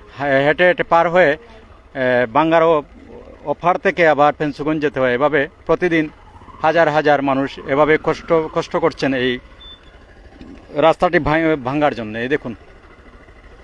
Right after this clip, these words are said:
আর বিকল্প একটি চলাচলের ব্যবস্থা করা হয়েছে, কিন্তু সেখানে অনেক মাটি ভরাট করতে হবে এবং এখন পর্যন্ত এই গাড়ি চলাচলের উপযোগী হয়ে ওঠেনি।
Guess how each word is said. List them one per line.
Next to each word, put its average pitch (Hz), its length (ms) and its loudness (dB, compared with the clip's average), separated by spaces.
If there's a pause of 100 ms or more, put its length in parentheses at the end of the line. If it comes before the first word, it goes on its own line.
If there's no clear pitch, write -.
(720)
আর 117 460 0 (840)
বিকল্প 160 440 2
একটি 202 240 2
চলাচলের 185 540 2 (2000)
ব্যবস্থা 170 360 2
করা 180 180 2
হয়েছে, 156 300 2
কিন্তু 139 360 -2
সেখানে 170 320 -2
অনেক 160 300 4 (160)
মাটি 135 280 -2
ভরাট 165 300 2
করতে 147 260 -4
হবে 135 280 2 (640)
এবং 135 460 0
এখন 180 280 0
পর্যন্ত 165 400 0
এই 143 380 4
গাড়ি 135 200 0
চলাচলের 156 440 0
উপযোগী 151 340 -2
হয়ে 147 200 2
ওঠেনি। 127 340 -2